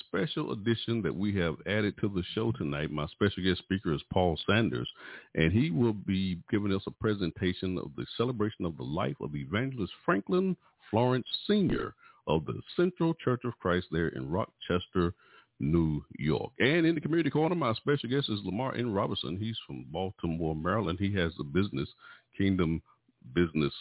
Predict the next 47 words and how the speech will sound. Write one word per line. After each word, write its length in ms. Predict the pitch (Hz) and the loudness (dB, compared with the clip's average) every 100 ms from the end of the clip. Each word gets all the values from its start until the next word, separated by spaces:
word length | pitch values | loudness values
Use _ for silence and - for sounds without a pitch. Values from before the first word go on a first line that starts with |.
| - _ | -18 _
Clothing, 680 | - 160 233 180 71 - - - - _ - | -6 0 2 4 2 -2 -6 -18 -20 _ -4
and 120 | 67 | 2
we're 120 | 85 | 4
looking 260 | 90 - 73 | 4 0 -2
forward 280 | - 82 69 | 2 2 2
to 80 | - | 0
hearing, 400 | 80 80 76 73 - _ _ | 0 2 2 0 -6 _ _
uh, 120 | 65 67 | 0 2
what 260 | 78 - | 2 0
Rob, 240 | 78 80 80 - - | 0 0 0 -4 -4
uh, 100 | 76 | -2
Lamar 420 | 76 76 80 78 | 0 0 2 2
is 100 | 62 65 | 0 -2
doing 300 | 73 120 76 - | 0 2 2 -2
to 80 | 73 - | -6 -4
serve 360 | 139 147 60 55 _ - - - | -2 0 -2 -6 _ -20 -20 -4
in 400 | 80 90 92 90 - - - | 0 2 2 0 -6 -14 -4
our 260 | 73 78 80 | -2 -2 -4
communities. 440 | 78 87 82 - - | 0 2 2 -2 -2
And, 240 | 139 190 190 | 2 2 2
it, 140 | 190 - | 0 -2
and 180 | - 190 | -2 -2
to 60 | - | -2
close 240 | 156 185 | -2 0
out 180 | 165 - | 0 -2
the 60 | - | -2
show, 240 | 147 185 | -2 0
my 260 | 165 139 127 | 2 2 0
special 320 | 147 147 - | 0 -2 -2
guest 140 | 143 | -4
speaker 240 | - 143 120 | -4 -2 -2
is 80 | - | 0
Kevin 200 | 135 127 | 0 0
Moore. 180 | 127 135 | 0 0
He 80 | |
serves 260 | 135 127 127 | 0 0 2
as 120 | 120 | 0
the 120 | 104 | 0
evangelist 480 | 98 98 - 113 127 | 2 0 0 -2 -4
with 160 | 104 - | -6 -10
the 80 | - | -8
Selma 280 | - - 71 - | -4 -2 -2 -2
Church 200 | 73 71 | -4 -4
of 100 | - | -6
Christ 260 | 78 85 - | -4 -2 -2
here 160 | 87 | -2
in 120 | - | -2